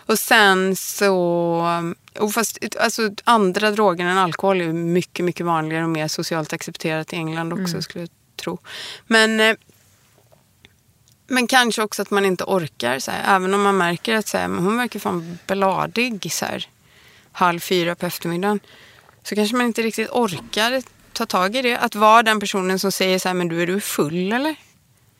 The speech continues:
Speaker 2: Nej, man
Speaker 1: Det är ju jobbigt, liksom. Det är ju en jobbig grej att göra, såklart.
Speaker 2: Ja, verkligen. Men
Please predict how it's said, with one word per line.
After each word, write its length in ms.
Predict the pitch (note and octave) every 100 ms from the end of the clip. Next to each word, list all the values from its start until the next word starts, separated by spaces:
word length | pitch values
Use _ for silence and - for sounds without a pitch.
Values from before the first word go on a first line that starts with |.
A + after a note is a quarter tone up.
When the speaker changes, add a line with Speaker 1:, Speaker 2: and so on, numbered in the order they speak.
| _ _
Speaker 2:
Nej, 240 | G3 F3
man 180 | E3+ F3
Speaker 1:
Det 60 | G#3+ B3
är 280 | D#4 D#4 C#4+
ju 60 | A#3+
jobbigt, 520 | A#3+ E3+ F3+ C#4 -
liksom. 260 | - - F3 - _ _ _ _
Det 100 | G#3+
är 40 |
ju 40 | A#3
en 60 | A#3
jobbig 320 | A#3 F#3 F3+
grej 260 | F#3+ A#3
att 60 | A3
göra, 300 | G#3 F#3+ G3+
såklart. 440 | - A3+ G3 - - _ _ _ _ _ - - - _ _ _ _ _ - _ _
Speaker 2:
Ja, 260 | F3+ D#3 D3
verkligen. 480 | D#3 E3+ - D3+ G3+
Men 240 | G#3+ G3+